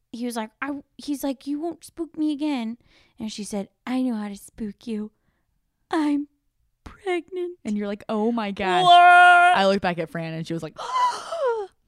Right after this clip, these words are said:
Speaker 2: At this point, literally at this point in the movie, the last, this is the last twenty minutes of the movie. It is a soap opera. Like, it turns up into a straight up soap
Speaker 1: It
Speaker 2: opera.
Speaker 1: is.
Speaker 2: Like, and the best line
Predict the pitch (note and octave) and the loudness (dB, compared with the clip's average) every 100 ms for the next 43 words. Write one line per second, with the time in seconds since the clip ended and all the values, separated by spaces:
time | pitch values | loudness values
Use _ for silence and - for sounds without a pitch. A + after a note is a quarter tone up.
0 | - C#4+ B3 D#4+ F#4 - C#4 A3 A3+ C4+ | -4 -4 -2 -6 -6 -6 -6 -6 -6 -6
1 | C#4+ D4 B3+ G#3 - G#3 G3+ F#3 F3 F3+ | -4 -6 -6 -8 -8 -8 -6 -6 -6 -6
2 | E3+ E3 E3+ F3 A3 B3+ B3 C#4 A3+ G#3 | -6 -4 -6 -4 -6 -6 -6 -4 -2 -4
3 | - - F#3+ F3+ E3+ E3 - D#3+ D#3+ E3 | -6 -8 -6 -6 -6 -10 -12 -14 -12 -10
4 | F3+ F#3 G3+ G#3 A3+ G#3+ G3 E3+ D#3 D3+ | -10 -10 -4 0 0 -2 -8 -8 -8 -10
5 | - G2+ - _ - A3 A#3 A#3+ - B3+ | -12 -18 -18 _ -10 -8 -8 -12 -8 -6
6 | B3 A#3 G#3+ G3 G3 F3+ - E3+ D#3+ D#3+ | -4 -4 -6 -10 -8 -10 -10 -10 -10 -10
7 | D#3 C#4+ C4 C4+ E3+ E3 E3 E3+ E3+ - | -8 -4 -4 -4 -4 -6 -6 -6 -6 -10
8 | - _ _ G3+ G3 F#3+ F#3 F#3 F#3 _ | -20 _ _ -4 -2 -2 -4 -8 -14 _
9 | _ _ _ _ G3 F#3+ G3+ F#3+ G#3 A#3 | _ _ _ _ -12 -6 -6 -2 -2 -2
10 | - C#4+ C#4+ C#4+ C#4 | -8 -6 -4 -4 -6